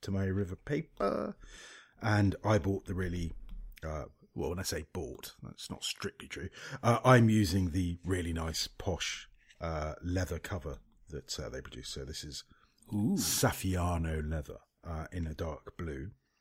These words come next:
Speaker 1: Uh, and for, for those people who are as sad as me, I've,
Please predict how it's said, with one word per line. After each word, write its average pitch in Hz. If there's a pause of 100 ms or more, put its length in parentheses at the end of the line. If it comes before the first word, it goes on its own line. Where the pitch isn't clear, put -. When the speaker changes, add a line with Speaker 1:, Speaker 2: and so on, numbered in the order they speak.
(760)
Speaker 1:
Uh, 95
and 98
for, 101
for -
those 101
people 95
who 87 (480)
are 92
as 82
sad 85
as 78
me, 87
I've, 98